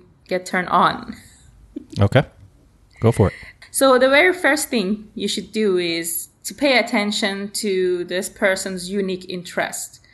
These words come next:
Speaker 1: So when you can show unique enthusiasm or curiosity towards their interest, they become more inclined toward you.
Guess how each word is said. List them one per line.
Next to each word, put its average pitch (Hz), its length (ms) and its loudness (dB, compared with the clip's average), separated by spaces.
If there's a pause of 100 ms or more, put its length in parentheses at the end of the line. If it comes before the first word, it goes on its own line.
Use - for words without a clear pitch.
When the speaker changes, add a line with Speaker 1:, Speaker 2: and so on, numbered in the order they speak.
(360)
Speaker 1:
So 202 640 4
when 247 220 2
you 269 80 0
can 226 200 2
show 262 220 2
unique 226 640 -2
enthusiasm 208 800 -2
or 185 200 4
curiosity 196 920 0
towards 185 600 -4
their 262 260 2
interest, - 720 -2
they 190 140 4
become 196 420 0
more 185 220 2
inclined 175 520 -2
toward 170 320 -8
you. 214 400 -2